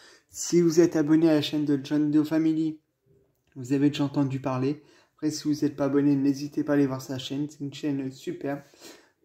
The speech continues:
Généralement, quand, euh, après, je le crois, hein, parce que moi, il y a des trucs, des fois, qui m'arrivent.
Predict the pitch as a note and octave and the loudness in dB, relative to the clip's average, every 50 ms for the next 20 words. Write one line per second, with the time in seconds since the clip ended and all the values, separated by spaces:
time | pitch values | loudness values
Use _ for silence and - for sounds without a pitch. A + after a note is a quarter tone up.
0 | _ - - C3+ D3 D#3+ E3+ F3 E3 E3 D#3 E3 F3 D#3+ - - - - D3+ C#3+ | _ -10 -4 0 2 4 4 4 6 4 4 4 2 0 -4 -8 -6 -4 -4 -4
1 | - - - D3 C#3 C3+ C3+ C3 C3 B2 A#2+ G#2+ - - G2 - - C#3+ C#3 - | -2 2 4 6 8 8 8 6 2 -4 -6 -8 -10 -12 -12 -10 -8 -8 -4 2
2 | - F#3 F3+ D#3 D#3+ D#3+ D3+ D3 D3+ - - D3 C3+ B2+ - - - _ _ - | 4 4 4 6 6 6 4 4 2 -2 -4 -2 -2 -2 -4 -8 -12 _ _ -20
3 | - - _ _ _ _ - C#3 C3 - - D3 C#3+ C#3+ D#3+ E3+ D#3 C#3 C#3 C3+ | -20 -20 _ _ _ _ -12 -12 -10 -6 -2 0 2 4 6 6 4 4 2 0
4 | C3 - E3 D#3+ C#3+ C#3+ C3 - D3 D3 C#3+ - C#3 B2+ B2+ B2+ B2+ C#3 D#3+ E3+ | -2 -2 -6 -4 -4 -4 -6 -4 -6 -6 -6 -6 -8 -6 -6 -4 -4 -4 -4 -4
5 | - | -6